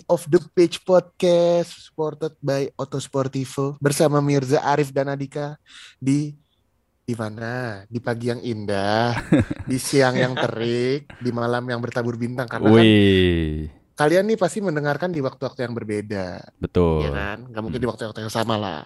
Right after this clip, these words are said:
Speaker 2: Iya.
Speaker 1: Oke, jadi sebelum kita masuk ke konten hari ini, ke tema hari ini, gue pengen mengucapkan terima kasih dulu nih.
Speaker 2: Hmm.
Speaker 1: Ini gue lupa, ini nih, Dick Rif, gue lupa menyampaikan ini karena,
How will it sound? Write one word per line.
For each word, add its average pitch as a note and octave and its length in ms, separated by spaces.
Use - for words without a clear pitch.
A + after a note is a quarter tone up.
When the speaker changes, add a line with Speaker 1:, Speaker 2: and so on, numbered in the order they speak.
Speaker 2:
Iya. C#2+ 260
Speaker 1:
Oke, D#3 180
jadi E3+ 280
sebelum A3 440
kita A3 180
masuk G#3+ 300
ke F3 140
konten D#3 420
hari D3+ 300
ini, C#3 200
ke F3+ 140
tema D#3+ 340
hari C#3+ 200
ini, D#3 100
gue D3+ 120
pengen D3+ 340
mengucapkan D3+ 640
terima D3+ 260
kasih C#3+ 280
dulu D3 180
nih. B2+ 180
Speaker 2:
Hmm. - 140
Speaker 1:
Ini A3 120
gue A3+ 220
lupa, G3+ 320
ini G3+ 200
nih, C#3 260
Dick D3 320
Rif, D3+ 240
gue F#3 160
lupa D#3 380
menyampaikan D3 680
ini C#3 260
karena, E3 460